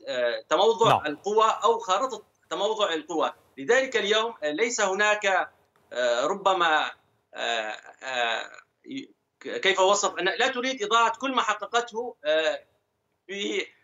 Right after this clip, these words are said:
Speaker 1: يعني لحظة.
Speaker 2: طيب، أعود إلى الدكتورة سميرة. دكتورة سميرة، في ظل الانهيار الأخلاقي وفي ظل كل ما يحدث من أزمة إنسانية أو كارثة إنسانية بالحقيقة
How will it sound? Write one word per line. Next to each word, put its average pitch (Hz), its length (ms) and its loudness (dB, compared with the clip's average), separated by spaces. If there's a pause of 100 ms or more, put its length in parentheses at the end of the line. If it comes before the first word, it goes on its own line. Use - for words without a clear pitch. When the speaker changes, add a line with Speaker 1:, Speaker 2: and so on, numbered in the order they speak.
(100)
Speaker 1:
يعني 190 520 0
لحظة. 143 400 -4 (560)
Speaker 2:
طيب، 127 180 2 (600)
أعود 143 320 2
إلى 123 560 0
الدكتورة 107 380 -4
سميرة. 90 460 -8
دكتورة 165 460 0
سميرة، 123 680 0
في 123 160 -6
ظل 170 180 -4
الانهيار 147 640 -2
الأخلاقي 107 680 -4
وفي 107 300 -4
ظل 160 260 -2 (360)
كل 208 160 0
ما 175 280 -2
يحدث 123 500 -4
من 107 140 -6
أزمة 104 320 -6
إنسانية 90 1040 -6
أو 101 280 -6
كارثة 147 600 -4
إنسانية 90 540 -10
بالحقيقة 90 680 -10